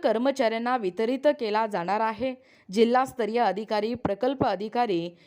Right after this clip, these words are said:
यांच्या देखरेखीखाली लाभार्थ्यांच्या खात्यात रक्कम या ठिकाणी जमा केली जाणार आहे. बघा, एकूणच अशा पद्धतीने हा अपडेट आहे.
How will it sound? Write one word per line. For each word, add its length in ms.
यांच्या 440
देखरेखीखाली 920
लाभार्थ्यांच्या 760
खात्यात 400
रक्कम 440
या 80
ठिकाणी 480
जमा 320
केली 440
जाणार 300
आहे. 340
बघा, 240
एकूणच 560
अशा 220
पद्धतीने 580
हा 220
अपडेट 360
आहे. 300